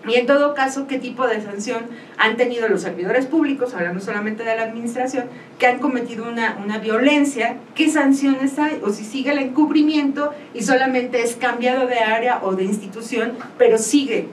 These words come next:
en, en donde haya quedado cometiendo las mismas prácticas, ¿no? Entonces, bueno, los retos son muchos, el convenio es un gran reto, es un buen documento que nos provoca a muchas reflexiones, y esto es así como muy rápido, pero leerlo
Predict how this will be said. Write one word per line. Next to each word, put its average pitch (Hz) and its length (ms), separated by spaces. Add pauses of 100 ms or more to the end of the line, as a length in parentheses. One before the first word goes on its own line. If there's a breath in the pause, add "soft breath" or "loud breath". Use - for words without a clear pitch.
(120)
en, 190 280
en 190 140
donde 185 280 (120)
haya 233 260
quedado 254 480 (220)
cometiendo 226 460
las 180 160
mismas 180 240
prácticas, - 560
¿no? 180 100 (220 loud breath)
Entonces, 320 260
bueno, 269 240
los 247 160
retos 349 320
son 285 160
muchos, 277 440
el 220 180
convenio 269 540
es 254 280
un 247 160
gran 254 300
reto, 269 360
es 233 260
un 233 180
buen 240 180
documento 269 760 (320 loud breath)
que 226 100
nos 226 180
provoca 247 560
a 208 120
muchas 349 340
reflexiones, 254 600
y 226 100
esto 240 200
es 269 80
así - 200
como 220 180
muy 220 180
rápido, 247 520 (260 loud breath)
pero 226 260
leerlo 240 840